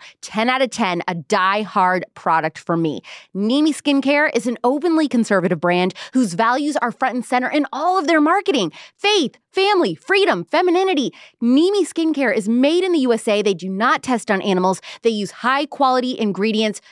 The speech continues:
share our values, and they live them out. No more giving money to brands that hate us and want to destroy America and don't even value their target customer base, which is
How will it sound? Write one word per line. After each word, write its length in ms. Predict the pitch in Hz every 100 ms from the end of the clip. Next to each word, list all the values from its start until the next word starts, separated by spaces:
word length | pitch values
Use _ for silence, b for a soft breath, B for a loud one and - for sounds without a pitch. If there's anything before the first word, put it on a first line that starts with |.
| -
share 280 | - 285 277
our 100 | 262
values, 440 | 247 240 233 226 -
and 140 | 208
they 80 | 180
live 420 | 175 196 214 196 208
them 260 | 190 190 -
out. 240 | 180 160 - B B
No 340 | 196 202 233 311
more 200 | 381 381
giving 300 | 302 294 262
money 240 | 226 233
to 100 | -
brands 360 | 175 180 180 170
that 100 | 160
hate 320 | - 277 247
us 300 | - - - B -
and 160 | 202
want 220 | 196 233
to 40 | 254
destroy 380 | 233 - 226 196
America 400 | 196 185 185 214
and 100 | 208
don't 180 | 254
even 220 | 392 320 185
value 520 | 214 233 233 180 160 B
their 120 | - 214
target 380 | - 226 226
customer 400 | 214 208 - 190
base, 340 | 165 175 170 - B
which 260 | 165 170 -
is 260 | 185 165